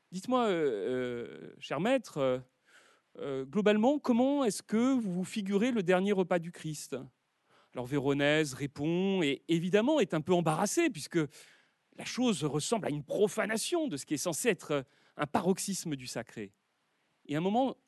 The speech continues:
Véronèse a cette réponse qui est tout à fait fondamentale. « Nous autres peintres,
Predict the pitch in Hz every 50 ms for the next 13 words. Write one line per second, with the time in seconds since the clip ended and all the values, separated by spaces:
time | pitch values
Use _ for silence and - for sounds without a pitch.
0 | _ _ _ _ _ 160 151 165 170 180 185 196 214 233 233 233 226 - - _
1 | _ - 143 139 - - - 170 160 - - - - - 117 - 135 131 - -
2 | 127 180 254 - - - - _ _ _ _ _ _ _ _ _ _ _ _ _
3 | _ _ _ _ _ _ _ _ _ _ _ _ _ - - 139 - - _ _
4 | - 160 156 - - 135 117 - 151 131 127 117 113 113 - 117 117 165 196 196
5 | - _ _ _ _ _ _ _ _ _ _ _ _ _ _ _ _ _ _ _
6 | _ _ _ _ _ _ _ - - 147 170 196 226 233 233 185 175 214 208 202
7 | 196 - - 160 143 - - 147 135 147 185 262 285 - - - - _